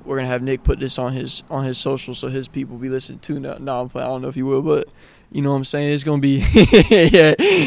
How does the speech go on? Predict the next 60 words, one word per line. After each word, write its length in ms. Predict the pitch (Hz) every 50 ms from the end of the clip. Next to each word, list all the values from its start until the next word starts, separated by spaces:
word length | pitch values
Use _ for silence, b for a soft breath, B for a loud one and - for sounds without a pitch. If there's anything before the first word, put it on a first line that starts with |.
| 226 - -
nah, 320 | - 147 143 139 143 147
but 260 | 139 135 143 143 143 - B 185 B B B B B B _ -
you 100 | 151 156
know 80 | 156
what 60 | 151 151
I'm 80 | 147
saying? 420 | - - 151 151 151 151 147 135 - -
Any 180 | - - 170 165
one 240 | 143 135 139 147 151
of 140 | 139 123
us, 240 | 127 127 123 - -
right? 240 | 127 131 135 135 131
Or, 200 | 127 127 127 127
or 220 | 120 - - -
anyone, 360 | 117 123 156 170 170 165 165 170
at, 180 | 165 143 - - _ _ _ -
you 180 | - 135 143 139
know, 140 | 135 139
at 100 | 139 131
a 40 | 131
local 320 | 131 143 151 147 - 139 131
church 320 | - - 147 151 143 -
or 40 | 143
anything 300 | 143 147 139 143 143 135
like 180 | 131 127 123 113
that, 140 | 135 139 135
if 80 | 135
you 80 | 139 139
go 140 | 139 143 -
open 280 | 135 139 135 143 139
up 120 | 139 139 -
to 120 | - -
them 180 | 143 139 135 131
and, 180 | 131 131 123 127 B B B B B B B -
'cause 180 | - 151 135
then 140 | 147 170 180
they 80 | 180 170
can 180 | - 165 147
really 220 | 147 170 170 151 135
one-on-one 760 | 123 127 135 147 151 151 143 139 139 139 147 147 147 139 131
get 200 | 123 135 131 -
to 120 | - 147 135
the 120 | 135 131
root 280 | 127 139 147 151 - 139
of 100 | 127 123
whatever 280 | 131 131 139 139 135 131
problem 300 | - - 131 131 135 131
you're 80 | 123
having, 300 | 123 127 135 135 135 135
'cause 220 | 127 - 139 123 131
we 60 | 135
can't 240 | 127 - 160 127 127
really 180 | 160 147 131
touch 320 | 127 - 139 143 139 - 139
on 80 | 131
all 140 | 131 131 135
those 200 | 131 123 123 139
things, 380 | - 139 139 139 139 139 120 131
right? 300 | 131 127 131 127 - -
Like, 220 | 127 127 123